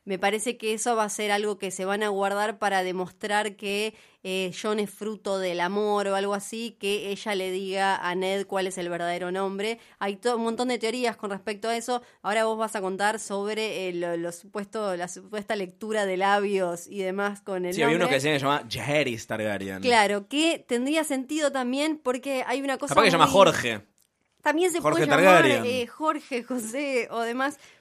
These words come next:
Speaker 1: porque, eh, hay una cuestión muy cíclica que le gusta mucho a Jorge, justamente, eh, a, al autor, de, a nuestro querido autor, que ahora no lo queremos tanto porque no saca el libro.
Speaker 2: <laughs>
Speaker 1: Eh, hay una cuestión cíclica en la historia de,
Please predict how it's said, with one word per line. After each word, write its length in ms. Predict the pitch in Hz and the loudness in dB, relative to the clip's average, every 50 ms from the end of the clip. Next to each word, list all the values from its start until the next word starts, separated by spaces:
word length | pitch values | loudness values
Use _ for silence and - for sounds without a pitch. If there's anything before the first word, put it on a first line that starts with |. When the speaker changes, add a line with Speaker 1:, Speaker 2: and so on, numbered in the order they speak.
| _ | _
Speaker 1:
porque, 600 | - 254 254 214 254 247 240 233 233 233 233 226 - | -6 -6 -4 -2 0 0 2 2 2 0 0 -2 -2
eh, 320 | 226 226 226 220 226 233 - | -2 0 0 0 -2 -2 -2
hay 140 | 247 294 302 | 0 0 2
una 120 | 302 294 | 2 0
cuestión 320 | - 262 220 - 294 277 | 0 -4 -4 -4 -2 0
muy 180 | 277 277 285 269 | 0 0 -2 -4
cíclica 540 | - - - 311 302 277 262 240 190 240 226 | -4 -4 -4 -4 -4 -6 -6 -4 -4 -4 -2
que 80 | 208 | -2
le 100 | 214 220 | -2 -2
gusta 500 | 214 240 233 - - 262 247 233 220 220 | -2 -4 -4 -4 -2 0 2 2 2 0
mucho 520 | 220 226 233 240 233 - 277 233 226 214 - - | 0 -2 -4 -6 -4 -2 -2 0 0 -2 -2 0
a 200 | 190 196 - - | 0 0 0 -2
Jorge, 540 | - - 277 254 220 196 - - 226 220 | -2 -2 0 0 0 -2 -6 -8 -8 -8
justamente, 840 | - - - - - - 226 233 233 220 226 214 202 233 247 254 - - 226 220 220 220 220 214 214 208 | -8 -12 -16 -10 -6 -4 -2 -2 -2 -2 -2 -2 0 2 2 2 0 0 -2 -2 -2 -2 -2 -2 -4 -4
eh, 40 | - | -4
a, 340 | - 190 190 185 - - 202 | -2 -2 -2 -2 -2 -2 -2
al 120 | 208 208 | -2 -2
autor, 380 | 214 214 214 214 254 254 247 262 | -2 -4 -2 -2 -2 0 0 -2
de, 460 | 233 220 214 208 202 196 190 185 175 | -4 -6 -6 -6 -6 -6 -6 -6 -8
a 60 | 185 | -8
nuestro 300 | 190 190 190 - 208 185 | -8 -10 -10 -14 -16 -14
querido 560 | 190 208 214 226 214 214 214 214 202 196 - - | -10 -10 -8 -6 -6 -4 -4 -4 -4 -4 -2 -2
autor, 440 | 190 208 208 208 - 240 226 208 | -4 -4 -4 -4 -6 -6 -6 -6
que 100 | 185 190 | -6 -6
ahora 220 | 185 190 196 196 190 | -4 -2 -2 -2 -2
no 80 | 190 196 | -4 -4
lo 80 | 196 | -4
queremos 220 | 185 196 196 202 - | -6 -6 -8 -8 -8
tanto 200 | - 233 220 208 | -8 -8 -6 -6
porque 140 | 190 190 185 | -6 -8 -8
no 60 | 208 208 | -6 -6
saca 200 | 240 226 254 269 | -6 -4 -4 -2
el 60 | 302 | -2
libro. 320 | 294 - 311 311 320 330 | -2 -2 -2 0 0 0
Speaker 2:
<laughs> 100 | 320 - - - - - - - _ - - | -2 -4 -8 -14 -18 -20 -20 -20 _ -6 0
Speaker 1:
Eh, 220 | 262 277 269 262 | 2 4 4 4
hay 200 | 233 269 302 311 | 4 2 2 2
una 180 | 302 311 311 285 | 2 2 2 2
cuestión 340 | 262 240 - 302 285 285 | 0 -2 -2 -2 -2 0
cíclica 840 | 262 311 311 302 302 294 294 240 - 262 254 254 247 233 226 175 117 | 0 -2 -4 -4 -4 -6 -8 -4 -2 0 2 4 4 4 2 2 0
en 280 | 185 214 214 220 214 | -2 -4 -2 -2 -2
la 80 | 214 208 | -2 -4
historia 760 | 202 202 - - 294 302 285 262 254 233 220 214 208 202 196 | -4 -6 -6 -4 0 0 0 0 0 -2 -2 0 0 0 0
de, 380 | 196 190 202 202 196 190 190 | 0 -2 -4 -4 -4 -6 -8